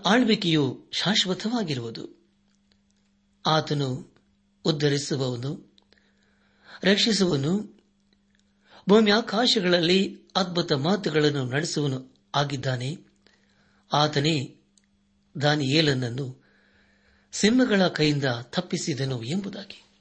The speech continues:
ಪ್ರಿಯ ದೇವಜನರೇ, ಎಂಥ ಅದ್ಭುತವಾದಂಥ ಹೇಳಿಕೆ ಅಲ್ಲವೇ? ಈಗ ದಾರಿಯ ವೇಶ್ಯನು ಎಲ್ಲ ಜನರಿಗೆ, "ನೀವೆಲ್ಲರೂ ದಾನಿಯೇಲನ ದೇವರಿಗೆ ಭಯಪಡಬೇಕು.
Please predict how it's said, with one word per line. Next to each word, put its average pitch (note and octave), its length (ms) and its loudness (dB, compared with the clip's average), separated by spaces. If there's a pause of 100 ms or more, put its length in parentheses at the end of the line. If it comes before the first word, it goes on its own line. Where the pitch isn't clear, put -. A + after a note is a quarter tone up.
(1200)
ಪ್ರಿಯ E3 240 4
ದೇವಜನರೇ, B2 720 -6 (720)
ಎಂಥ G3 220 0
ಅದ್ಭುತವಾದಂಥ E3 960 0
ಹೇಳಿಕೆ D3+ 360 -4
ಅಲ್ಲವೇ? - 320 -14 (1120)
ಈಗ D3 200 0
ದಾರಿಯ B2+ 460 -2
ವೇಶ್ಯನು C3+ 680 -4 (580)
ಎಲ್ಲ C#3 420 2
ಜನರಿಗೆ, C3 680 -6 (680)
"ನೀವೆಲ್ಲರೂ D3 800 -2 (880)
ದಾನಿಯೇಲನ F#3+ 640 4
ದೇವರಿಗೆ B2+ 600 -2
ಭಯಪಡಬೇಕು. C3+ 800 -4